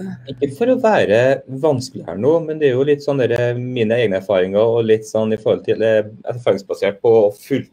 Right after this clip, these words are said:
med noe forum. Nå, nå har jo mi-, nå ligger jo min ba-, ba-, basis i, i Downs syndrom da. Eh, men jeg husker jo veldig godt, la oss si, jeg tror en tre-fire år tilbake i tid, så var det veldig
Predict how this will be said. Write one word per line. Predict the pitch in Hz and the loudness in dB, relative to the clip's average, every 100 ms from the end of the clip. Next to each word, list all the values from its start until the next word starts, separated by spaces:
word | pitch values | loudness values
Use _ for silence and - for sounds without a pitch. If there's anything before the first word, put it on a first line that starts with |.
| - | -8
med | 95 104 | -4 -2
noe | 110 104 | 0 -2
forum. | 104 110 98 117 | 0 -2 0 0
Nå, | 120 | -2
nå | - 123 | 0 2
har | 110 | 2
jo | 117 | 2
mi-, | 107 110 | -2 -4
nå | 123 127 | -4 -2
ligger | 123 117 | -2 -2
jo | |
min | 113 113 | 0 -2
ba-, | 113 117 | 0 -2
ba-, | 104 113 104 | 0 -2 0
basis | 104 95 98 - | -2 -2 -8 -8
i, | 85 110 104 | -4 -4 -4
i | 120 | -6
Downs | 120 113 98 | -2 -4 -4
syndrom | 98 107 123 | -4 0 0
da. | 170 151 _ _ _ _ _ _ | 0 -4 _ _ _ _ _ _
Eh, | - 131 | 0 2
men | 123 | 2
jeg | 135 | 0
husker | 143 - 139 | -2 0 2
jo | 139 | 2
veldig | 143 | 0
godt, | 143 139 _ | -2 -4 _
la | - | -2
oss | 131 131 | -2 0
si, | 131 | 0
jeg | 131 - | 0 -2
tror | 147 | -2
en | 139 | -2
tre-fire | 135 127 127 123 | 0 -2 -2 -2
år | 110 | -2
tilbake | 110 117 101 101 | -2 -4 -4 -4
i | 98 | -2
tid, | 139 147 | 0 0
så | - | 0
var | 135 110 | 0 0
det | 113 | 0
veldig | 120 113 92 104 113 | -2 -4 0 2 2